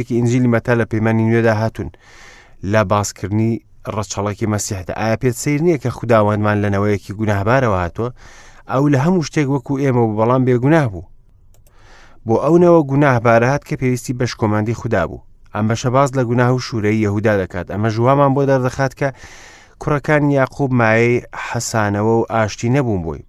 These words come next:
بەڵکو هەمویان خاوەن گرفت و دەردەسەری بوون، جگە لە یوسف و بنیامین نەبێت. هەروەها یاقوبیش نوقمی دەریای خەم بوو بۆ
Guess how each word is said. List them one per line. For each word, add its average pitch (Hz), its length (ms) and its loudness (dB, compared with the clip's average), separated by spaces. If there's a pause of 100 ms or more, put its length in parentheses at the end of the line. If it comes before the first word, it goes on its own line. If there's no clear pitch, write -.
بەڵکو 101 340 -4
هەمویان 147 340 0
خاوەن 117 360 2
گرفت 113 220 -6
و 123 120 -2
دەردەسەری 107 500 -2
بوون، 104 200 -2
جگە 117 260 0
لە 107 140 2
یوسف - 300 -6
و 117 160 0
بنیامین 104 480 2
نەبێت. 78 240 -6 (560)
هەروەها 110 320 2 (140)
یاقوبیش 120 460 2
نوقمی 135 320 0
دەریای 117 340 2
خەم 135 220 2
بوو 135 320 -4
بۆ 113 160 4